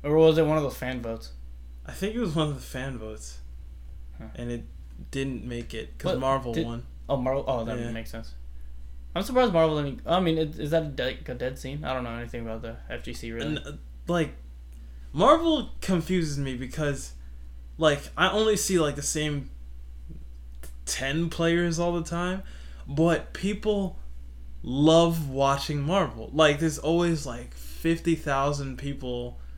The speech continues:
Speaker 2: watching a Marvel tournament, but there's always only, like, three people play. I'm, I'm so
Speaker 1: I guess
Speaker 2: confused.
Speaker 1: it's
Speaker 2: I
Speaker 1: 'cause
Speaker 2: would
Speaker 1: of,
Speaker 2: think
Speaker 1: like, the Marvel combos.
Speaker 2: Yeah, but I would think, like,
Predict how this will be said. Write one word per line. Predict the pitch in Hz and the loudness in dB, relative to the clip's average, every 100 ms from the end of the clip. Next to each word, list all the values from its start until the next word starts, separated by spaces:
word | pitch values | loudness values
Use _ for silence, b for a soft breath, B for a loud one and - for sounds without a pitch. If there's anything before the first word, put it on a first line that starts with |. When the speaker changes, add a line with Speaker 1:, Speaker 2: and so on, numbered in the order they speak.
| b | b
Speaker 2:
watching | 123 131 - 143 | -2 0 0 -2
a | |
Marvel | 127 131 139 123 | 0 4 4 2
tournament, | 117 127 117 113 113 117 - b b b b | -4 -4 -4 -4 -8 -8 -10 b b b b
but | 151 147 | 2 2
there's | 143 | 0
always | - 160 160 165 | 2 4 6 6
only, | 139 151 147 | 4 0 0
like, | 139 131 - - - | 0 -2 -6 -12 -10
three | - 131 | -6 -6
people | 123 127 123 | -4 -4 -4
play. | 139 123 110 120 - - - - - | -4 -4 -6 -10 -12 -12 -12 -12 -4
I'm, | 151 160 | 0 0
I'm | - 147 | 0 -4
so | - 156 | -2 -2
Speaker 1:
I | 139 | 0
guess | 131 170 | 4 4
Speaker 2:
confused. | |
Speaker 1:
it's | 151 | 4
Speaker 2:
I | 139 | 4
Speaker 1:
'cause | 143 | 4
Speaker 2:
would | 147 | 4
Speaker 1:
of, | 127 | 2
Speaker 2:
think | 160 | 2
Speaker 1:
like, | 143 | 0
the | 120 | -2
Marvel | 120 120 120 | -2 -4 -6
combos. | 123 127 127 - - - - B B - - | -6 -4 -4 -6 -8 -12 -14 B B -6 6
Speaker 2:
Yeah, | 214 202 131 123 - | 10 10 8 4 0
but | 170 | 4
I | 170 | 6
would | 185 185 | 6 2
think, | - 208 202 | 0 0 2
like, | 185 147 - | 4 6 4